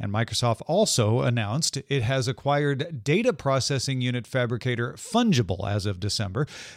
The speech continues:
D P Us handle security and network routing tasks in data centers, taking pressure off C P Us and G P Us. Several D P U makers have been acquired in past years.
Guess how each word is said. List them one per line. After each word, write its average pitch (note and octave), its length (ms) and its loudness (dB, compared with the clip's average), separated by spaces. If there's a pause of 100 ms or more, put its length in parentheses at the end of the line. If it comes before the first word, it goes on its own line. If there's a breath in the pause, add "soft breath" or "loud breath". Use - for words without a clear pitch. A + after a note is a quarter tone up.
(120)
D A2 160 -2
P G#2+ 340 -2
Us G#2 120 -4
handle A#2 460 -2
security C#3 840 -2
and G#2+ 180 -4
network D3+ 380 -4
routing A2+ 300 0
tasks A2 400 0
in G2+ 160 -6
data C3+ 260 0
centers, G#2+ 380 -4
taking G2+ 260 -6
pressure G#2+ 340 -4
off G2+ 140 -4
C B2+ 180 -2
P A#2 140 -6
Us G#2+ 260 -4
and F#2 120 -10
G B2 160 -2
P F#2 260 -6
Us. B2+ 140 -2 (280 loud breath)
Several A#3 280 4
D C#3 160 2
P A2+ 140 -2
U B2+ 120 0
makers A#2+ 380 0
have A#2+ 100 -4
been A#2 100 -2
acquired C3 400 0
in G2+ 80 -8
past G#2+ 300 -4
years. A2+ 300 -4